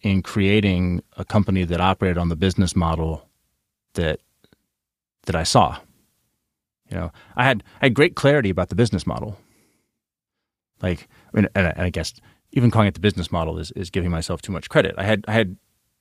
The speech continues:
I had great confidence in, in, like, okay, the, the nature of the work is gonna be this. It's gonna be high velocity, large number of projects, you know,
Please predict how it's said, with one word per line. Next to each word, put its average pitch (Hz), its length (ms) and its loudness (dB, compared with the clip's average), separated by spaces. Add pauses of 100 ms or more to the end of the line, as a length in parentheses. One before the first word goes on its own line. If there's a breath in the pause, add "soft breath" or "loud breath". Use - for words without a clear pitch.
(220)
I - 140 -8
had 110 80 0
great 127 180 2
confidence 113 440 2
in, 95 260 4
in, 95 220 -2
like, 87 320 -4
okay, 98 180 0
the, 87 140 0
the - 100 -4
nature 107 260 2
of 87 120 0
the 95 60 0
work 104 260 2
is 92 100 -4
gonna 92 160 2
be 87 160 0
this. - 520 -4
It's - 120 -20
gonna 90 220 0
be 85 300 -4 (520)
high 107 220 2
velocity, 90 720 0 (1700)
large 104 280 2
number 92 240 2
of 85 120 -4
projects, 85 680 -2 (680)
you 98 100 -8
know, 78 260 -6